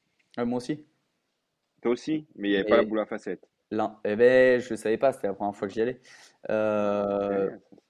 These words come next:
Speaker 1: on attend, j'attends, j'aurais envoyé des messages, savoir si, euh, bref, on en reparlera, savoir s'il a refusé, euh, cette année, vu qu'il y a plus la Formule un, on a peut-être un créneau et on pourra
Speaker 2: Mm.
Speaker 1: louer justement un box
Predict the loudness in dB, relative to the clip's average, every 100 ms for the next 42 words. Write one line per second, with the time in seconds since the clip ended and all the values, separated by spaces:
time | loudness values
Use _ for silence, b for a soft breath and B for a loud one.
0 | -8 -2 2 2 2 0 2 2 0 0
1 | -4 0 2 2 2 2 2 0 -2 -2
2 | 0 0 -2 -18 _ _ _ _ _ _
3 | -20 -4 -2 0 -2 -6 -8 -4 -2 -2
4 | -4 -6 -8 -6 -6 -4 -2 -2 0 0
5 | 0 0 2 2 0 2 2 2 -2 -2
6 | 0 0 -2 -4 -2 -2 -2 -4 -2 0
7 | 2 2 0 0 -2 -4 -8 b b 0
8 | 2 4 4 2 0 0 0 -4 b b
9 | b -6 -4 -4 -2 0 0 0 0 2
10 | 0 -6 -8 -4 -2 -2 -2 0 2 2
11 | 0